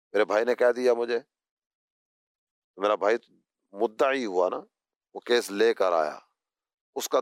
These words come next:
دعویٰ یہ ہے کہ فلاں نے یہ بات کی ہے، تو اس کے کہنے پر تو میں اپنی رائے قائم نہیں کر سکتا، اس لیے کہ جب مدعی بن کے آیا تو مدعی کے ذمے ہے کہ دو گواہ لے کر آئے۔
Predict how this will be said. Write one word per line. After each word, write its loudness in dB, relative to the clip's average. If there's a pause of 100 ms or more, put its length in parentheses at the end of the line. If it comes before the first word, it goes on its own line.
(100)
دعویٰ 2
یہ 2
ہے 2
کہ -4
فلاں 0
نے -6
یہ 0
بات -2
کی -16
ہے، -20 (1600)
تو -18 (160)
اس -2
کے -2
کہنے 2
پر 2
تو -2
میں 2
اپنی 0
رائے 4
قائم 0
نہیں 0
کر 0
سکتا، -2
اس 2
لیے 0
کہ -4
جب 4
مدعی 0
بن -2
کے 2
آیا 4
تو -4
مدعی 0
کے -4
ذمے -2
ہے 2
کہ -2
دو 0
گواہ 2
لے -8
کر -8
آئے۔ -20